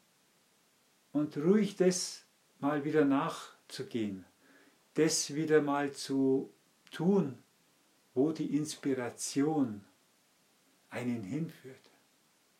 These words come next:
Denn nochmal, da liegen die Schätze, die Schätze für unser Leben.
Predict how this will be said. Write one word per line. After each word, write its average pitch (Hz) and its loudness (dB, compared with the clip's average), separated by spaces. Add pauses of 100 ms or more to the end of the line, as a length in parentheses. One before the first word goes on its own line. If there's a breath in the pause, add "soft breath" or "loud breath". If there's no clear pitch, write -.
(1040)
Denn 123 -6
nochmal, 123 -8 (520)
da 120 -10
liegen 135 -8
die 110 -18
Schätze, 123 -14 (1200)
die 117 -6
Schätze 127 -4
für 113 -10
unser 110 -10
Leben. 101 -12